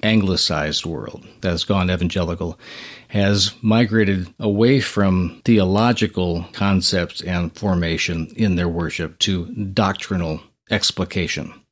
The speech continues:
that they've been spending their time communicating doctrines or what we say this means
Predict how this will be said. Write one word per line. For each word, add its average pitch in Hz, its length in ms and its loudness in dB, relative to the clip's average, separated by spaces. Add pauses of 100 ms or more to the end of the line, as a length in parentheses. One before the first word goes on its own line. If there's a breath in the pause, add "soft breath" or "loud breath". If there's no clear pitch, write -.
(180)
that 92 140 -2
they've 95 120 0
been 98 120 0
spending 110 280 4
their 95 120 2
time 92 500 0
communicating 104 560 4
doctrines 101 460 0
or 87 100 -2
what 98 180 -4
we 104 140 0
say 101 300 2
this 90 280 0
means 90 840 2